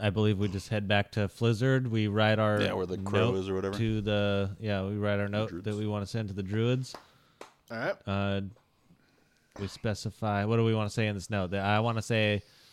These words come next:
Speaker 1: uh, let's, yeah, I, I explain who we are, where we are.
Speaker 2: Mm-hmm. That I am here still.
Speaker 1: Kevin's still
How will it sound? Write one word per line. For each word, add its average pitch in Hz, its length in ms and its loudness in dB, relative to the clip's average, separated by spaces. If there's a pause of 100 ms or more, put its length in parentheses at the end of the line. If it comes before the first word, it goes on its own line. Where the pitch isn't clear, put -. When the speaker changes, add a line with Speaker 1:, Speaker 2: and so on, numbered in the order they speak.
(140)
Speaker 1:
uh, 107 160 0
let's, 110 340 -6 (760)
yeah, 101 180 -8 (220)
I, 113 100 2
I - 20 4
explain 123 340 -2
who 143 160 0
we 135 140 2
are, 113 300 2 (840)
where 131 260 4
we 107 140 4
are. 101 320 0 (260)
Speaker 2:
Mm-hmm. 82 300 -12 (720)
That 85 120 -10
I 95 140 -2
am 110 100 -2
here 104 200 -2
still. 87 340 -6 (800)
Speaker 1:
Kevin's 101 400 -8
still 107 440 -4